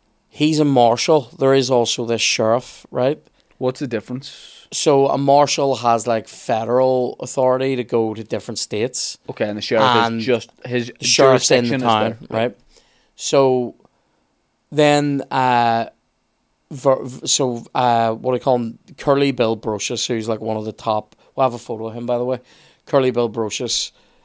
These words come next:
Speaker 1: Uh, what do you say?
Speaker 2: I'm so keen to see what he looks like based on what I think he looks like in my head.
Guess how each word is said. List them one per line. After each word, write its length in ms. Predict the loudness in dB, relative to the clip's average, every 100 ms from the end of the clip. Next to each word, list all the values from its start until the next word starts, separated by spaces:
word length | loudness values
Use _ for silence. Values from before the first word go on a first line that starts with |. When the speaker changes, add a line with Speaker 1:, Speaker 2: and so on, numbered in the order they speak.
| _ _ 0
Speaker 1:
Uh, 680 | 2 4 2 0 -2 -6 -12 _ _ _
what 120 | -6
do 40 | -4
you 60 |
say? 300 | -4 -4 -6 -6
Speaker 2:
I'm 80 |
so 160 | 2 2
keen 240 | 4 0 0
to 40 |
see 140 | 0 0
what 80 |
he 80 | 0
looks 240 | -2 -2 -4
like 100 | -4
based 180 | -6 -4
on 80 |
what 100 | -4
I 60 | -4
think 440 | -6 _ -8 -6
he 80 | -4
looks 220 | -4 -4
like 140 | -6 -6
in 80 | -6
my 100 | -6
head. 320 | -8 -10